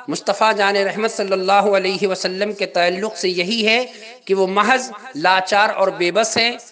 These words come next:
اس لیے کہ انہوں نے خود آگے انشاءاللہ میں اس کتاب کا جب آپریشن کروں گا تو ہر ایک عبارت پر میں آپ کے سامنے دلیل رکھتا جاؤں گا۔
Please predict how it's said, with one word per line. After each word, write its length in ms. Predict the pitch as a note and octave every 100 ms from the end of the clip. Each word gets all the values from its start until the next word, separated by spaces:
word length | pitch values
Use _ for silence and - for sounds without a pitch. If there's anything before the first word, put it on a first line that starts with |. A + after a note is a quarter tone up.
| -
اس 140 | G#3
لیے 220 | G#3+ A3+ A#3
کہ 140 | G#3
انہوں 140 | G#3
نے 100 | G#3+
خود 300 | G3+ B3+ B3+ -
آگے 360 | E3 F#3 G3+ A3+
انشاءاللہ 500 | G#3 - G3 G#3 A3+
میں 160 | G3+ G3
اس 140 | F#3+
کتاب 380 | - F#3+ F#3+ G#3
کا 80 | G#3
جب 180 | F#3+ F3+
آپریشن 460 | F3+ F#3 F3 A3
کروں 280 | G3+ F#3 F#3
گا 100 | G3+
تو 160 | G#3 F3+
ہر 120 | A#3 C4+
ایک 260 | A3+ A#3 A3+
عبارت 380 | F#3+ F#3 G3+ -
پر 100 | F#3
میں 160 | F3
آپ 220 | E3+ E3+
کے 80 | F#3
سامنے 400 | E3 D#3+ E3 A3 C4 - F3 - _
دلیل 440 | D3 D#3+ G3 A#3 F#3
رکھتا 280 | - F3
جاؤں 320 | E3+ D3+ D3
گا۔ 100 | B2